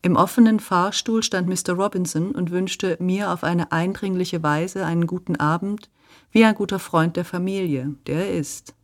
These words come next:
Und im Foyer standen Jason und Shakespeare und betrachteten so fachmännisch wie sorgenvoll die Fliese,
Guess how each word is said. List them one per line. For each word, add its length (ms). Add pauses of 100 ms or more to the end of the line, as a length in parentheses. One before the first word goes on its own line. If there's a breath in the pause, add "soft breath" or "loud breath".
(340 loud breath)
Und 120
im 120
Foyer 420
standen 380
Jason 380
und 120
Shakespeare 680 (400 loud breath)
und 160
betrachteten 600
so 180
fachmännisch 720
wie 80
sorgenvoll 680
die 120
Fliese, 640